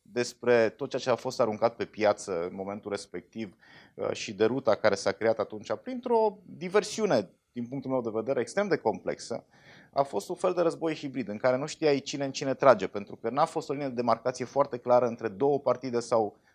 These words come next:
două grupări serioase politice. Uh, au fost oameni din P N L care au susținut foarte puternic acest referendum, au fost oameni din P S D care l-au susținut,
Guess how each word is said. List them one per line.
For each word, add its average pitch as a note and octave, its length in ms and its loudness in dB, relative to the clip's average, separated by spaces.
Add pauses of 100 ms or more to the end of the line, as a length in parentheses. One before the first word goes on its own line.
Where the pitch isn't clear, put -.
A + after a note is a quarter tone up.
(140)
două C3+ 800 8
grupări C3 460 2
serioase C3+ 440 2
politice. - 640 -4 (400)
Uh, A#2+ 140 -4 (260)
au A#2 140 2
fost C3 440 -6
oameni A#2 340 0
din A2 120 -4
P - 100 -6
N G#2 80 0
L G#2 100 2
care G2+ 180 0
au G2 60 0
susținut G2 480 -10
foarte B2+ 420 4
puternic F2+ 440 -6
acest E2+ 220 -8
referendum, E3+ 400 -2
au B2+ 60 2
fost A#2+ 220 -8
oameni A#2+ 240 -4
din A2 120 -8
P E3+ 100 -6
S G3 140 -8
D A3+ 80 -2
care C#3 220 0
l-au A2 100 0
susținut, G2 500 -10